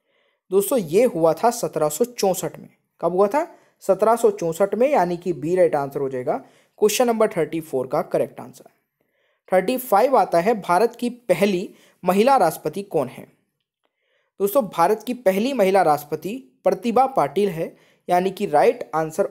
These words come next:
ऑप्शन बी हो जाएगा क्वेश्चन नंबर थर्टी फ़ाइव का करेक्ट आंसर प्रतिभा पाटिल। थर्टी सिक्स है, भारत के संविधान सभा ने तिरंगे को भारत के राष्ट्रीय झंडे के रूप में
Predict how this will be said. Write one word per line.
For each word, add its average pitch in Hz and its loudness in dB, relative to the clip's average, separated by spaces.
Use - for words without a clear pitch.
ऑप्शन 151 -2
बी 143 -8
हो 190 -2
जाएगा 160 -2
क्वेश्चन 170 -8
नंबर 160 -2
थर्टी 147 -10
फ़ाइव 120 -10
का 151 -8
करेक्ट 123 -8
आंसर - -18
प्रतिभा - -8
पाटिल। - -16
थर्टी 190 0
सिक्स 254 -4
है, 233 2
भारत 214 0
के 247 0
संविधान 190 0
सभा 151 -2
ने 135 -8
तिरंगे 202 0
को 226 2
भारत 165 -2
के 180 -2
राष्ट्रीय 160 0
झंडे 185 -2
के 175 -4
रूप 135 -8
में 139 -10